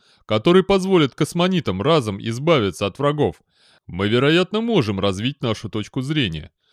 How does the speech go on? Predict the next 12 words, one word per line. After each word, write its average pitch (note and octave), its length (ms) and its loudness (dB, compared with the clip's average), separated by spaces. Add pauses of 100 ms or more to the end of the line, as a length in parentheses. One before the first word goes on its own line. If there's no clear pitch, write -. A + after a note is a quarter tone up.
(140)
Следовательно, F#2+ 880 -2 (340)
они G2 260 -2
не F3+ 120 0
планируют G3+ 600 0
ударить D3 460 0
по E3 120 2
одному D#3 320 -2
поселенческому C#3+ 840 -4
миру. A2 360 -4 (160)
Эти G#2 280 -2
миры C#3+ 360 0 (240)
разбросаны, D3+ 880 0